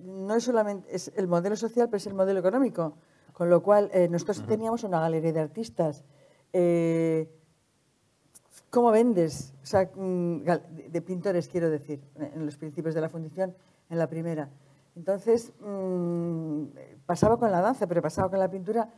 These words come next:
Speaker 1: pasaba con todo. El modelo de mercado te, te, te sitúa en lugares que lo, lo hace muy difícil. Mm, en un modelo anglosajón encuentras un, un sponsor, te puede salvar la vida, pero claro, eh,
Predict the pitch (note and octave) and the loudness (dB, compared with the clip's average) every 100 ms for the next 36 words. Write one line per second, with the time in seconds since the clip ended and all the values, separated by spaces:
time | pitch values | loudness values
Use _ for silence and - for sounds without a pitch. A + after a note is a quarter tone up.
0 | _ _ - E3+ G#3 A3+ G#3+ E3+ A#3 G#3 | _ _ -4 2 4 4 0 0 2 2
1 | F3 F3+ G3 A3 A3 A3 A3+ B3+ C4 G3+ | 2 0 0 0 -4 0 2 2 2 0
2 | F#3 - F3+ E3+ E3+ E3 - - _ _ | 0 0 2 4 2 0 -4 -20 _ _
3 | - F3+ F3+ - G#3+ A3 G#3 G3 A3 A#3 | -2 2 0 4 4 6 4 4 4 4
4 | - - F#3 E3+ E3+ E3+ D#3 D#3+ F#3+ F3 | 2 0 2 4 2 2 -2 0 0 0
5 | E3+ D4+ D4 F3+ - - _ _ _ _ | 0 -2 -2 -4 -4 -18 _ _ _ _
6 | G3+ G3 G3 F#3+ F#3+ F#3+ F#3+ G3+ A3 A3+ | -10 -8 -6 -6 -4 -4 -4 -4 -2 -2
7 | A3 G#3+ G#3 A3 G3+ G3+ F#3 F3 G3 F#3 | 0 -2 -4 -2 -2 0 -2 -2 -6 -2
8 | G3+ G#3 G#3 G3+ G3+ G3+ F#3 _ _ _ | -2 -2 -6 -8 -8 -10 -14 _ _ _
9 | G3 G3+ - B3+ B3 F#3 F#3 F#3 G3 G#3+ | -8 -6 -2 -2 0 -2 0 -2 2 2
10 | G#3+ F#3 F3+ F3 G3+ A3 F3+ F#3 F3 F3+ | 2 0 2 2 2 2 2 2 2 4
11 | G#3 E3+ - _ F3 F3 D3+ | 4 4 -2 _ -2 -2 -2